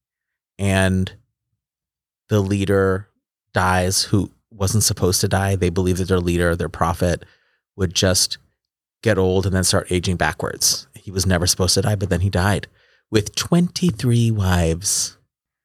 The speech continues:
His last wife was, like, nineteen years old when they, when he was eighty-five. And, um,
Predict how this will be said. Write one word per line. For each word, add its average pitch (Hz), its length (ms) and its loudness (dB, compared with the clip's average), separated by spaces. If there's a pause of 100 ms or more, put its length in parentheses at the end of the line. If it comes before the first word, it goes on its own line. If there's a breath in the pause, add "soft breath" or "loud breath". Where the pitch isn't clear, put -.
(100)
His 110 220 0
last 104 320 0
wife 98 320 0
was, 101 160 0
like, 104 260 0
nineteen 107 580 0
years 120 200 2
old 147 240 -2 (200)
when 139 100 -14
they, 139 140 -4
when 131 180 2
he 131 100 2
was 131 140 -6
eighty-five. 117 560 0 (520)
And, 101 600 2
um, 92 440 0